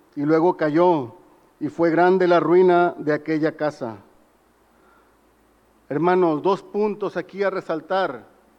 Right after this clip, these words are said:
Que nuestra vida esté fundada, hermanos, sobre la roca. Ese es el primer punto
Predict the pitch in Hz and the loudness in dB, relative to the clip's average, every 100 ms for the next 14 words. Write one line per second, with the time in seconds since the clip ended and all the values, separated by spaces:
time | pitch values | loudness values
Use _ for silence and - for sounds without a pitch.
0 | _ _ _ _ _ _ _ _ _ _ | _ _ _ _ _ _ _ _ _ _
1 | _ _ _ _ _ _ _ _ _ _ | _ _ _ _ _ _ _ _ _ _
2 | - 156 165 160 151 156 180 185 175 - | -8 -4 -4 -4 -2 2 2 4 0 -2
3 | - 185 185 175 165 180 185 160 151 160 | -4 -2 0 0 2 0 0 -2 -2 -4
4 | 156 139 170 156 156 147 151 156 139 110 | -6 -8 -8 -6 -6 -4 -6 -8 -10 -16
5 | _ _ _ _ _ _ _ _ _ _ | _ _ _ _ _ _ _ _ _ _
6 | - 170 170 180 175 175 185 180 208 220 | -12 -10 -6 -6 -4 -4 -4 -6 -8 -6
7 | 208 180 147 | -2 -2 -4